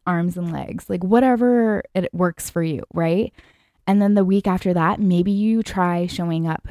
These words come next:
three days. And then on the three,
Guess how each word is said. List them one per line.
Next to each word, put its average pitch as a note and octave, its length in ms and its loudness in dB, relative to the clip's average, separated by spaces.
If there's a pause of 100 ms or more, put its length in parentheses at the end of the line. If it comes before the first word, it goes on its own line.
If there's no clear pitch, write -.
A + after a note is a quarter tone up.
three D#3+ 240 -2
days. - 380 -10 (540)
And F#3 120 4
then F3 380 0 (460)
on F3 220 0
the E3+ 100 0
three, C4 520 2